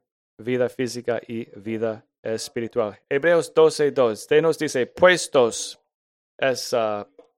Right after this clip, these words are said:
"puestos los ojos en Jesús, el autor y consumador de la fe". Se nos dice en Hebreos, "Es el iniciador de nuestra fe porque él, en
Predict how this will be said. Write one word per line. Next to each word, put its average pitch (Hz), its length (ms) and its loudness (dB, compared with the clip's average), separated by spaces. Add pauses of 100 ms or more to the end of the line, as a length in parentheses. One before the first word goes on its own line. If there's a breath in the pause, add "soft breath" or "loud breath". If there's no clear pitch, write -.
(520)
"puestos 180 560 2
los 147 380 2
ojos 147 520 2
en 147 220 -2
Jesús, 151 560 0
el 123 140 6
autor 170 840 6
y 131 200 -4
consumador 127 1080 2
de 123 260 0
la 113 140 0
fe". 95 400 -6
Se - 140 -4
nos 131 160 -2
dice 131 240 -4
en 120 60 -2
Hebreos, 107 440 -4
"Es 139 200 0
el 127 180 0
iniciador 139 840 2
de 123 140 0
nuestra 120 400 0
fe 170 240 -2
porque 117 440 0 (100)
él, 170 380 6 (560)
en 185 200 6